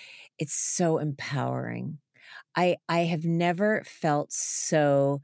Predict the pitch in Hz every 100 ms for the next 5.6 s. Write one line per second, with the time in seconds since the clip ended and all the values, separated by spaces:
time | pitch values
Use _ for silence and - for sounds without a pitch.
0 | - _ - 165 147 131 - 139 160 135
1 | 127 - 127 123 131 127 - 143 139 127
2 | 123 127 120 123 127 123 123 123 123 147
3 | 143 135 131 - - 139 135 127 - 120
4 | 120 - 139 135 131 127 127 123 - 135
5 | 131 131 123 123 120